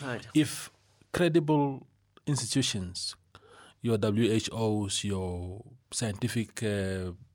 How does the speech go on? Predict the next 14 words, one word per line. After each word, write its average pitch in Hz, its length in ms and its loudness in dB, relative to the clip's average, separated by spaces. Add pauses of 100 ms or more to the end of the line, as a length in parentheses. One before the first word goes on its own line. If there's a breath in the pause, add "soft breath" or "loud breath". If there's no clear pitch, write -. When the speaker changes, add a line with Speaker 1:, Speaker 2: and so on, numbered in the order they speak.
(400 loud breath)
Speaker 2:
renowned 117 540 4
scientific, 101 680 -2
uh, 95 380 0 (680 loud breath)
uh, 95 260 -2
societies 104 1080 0
and, 95 320 -6 (340)
and 120 200 -2
everybody 113 540 4 (380)
have 120 200 2
come - 200 2
to 107 100 -2
say, 113 420 2 (540 soft breath)
"This 143 380 2
works 101 640 0